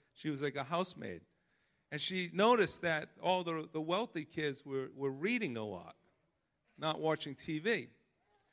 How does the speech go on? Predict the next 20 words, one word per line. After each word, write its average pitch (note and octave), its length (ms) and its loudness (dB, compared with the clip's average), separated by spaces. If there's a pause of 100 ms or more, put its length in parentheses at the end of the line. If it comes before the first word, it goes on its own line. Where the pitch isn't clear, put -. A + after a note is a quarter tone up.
(140)
And D#3 120 -6
so F#3 240 2
she A#3+ 480 -2 (280)
decides, F#3 540 0
"I'm G#3 140 0
not A#3 140 -6
gonna F3+ 120 2
have G#3+ 160 4
my E3+ 180 -2 (200)
kids - 240 -2 (100)
watch C#3 300 -2
T C3 160 -6
V. B2+ 260 -2 (400)
I'm G#3+ 200 4
going F#3+ 200 0
to F3 60 -12
have F3 260 2
them D#3 240 -2
read F3 280 4
words C#3+ 760 4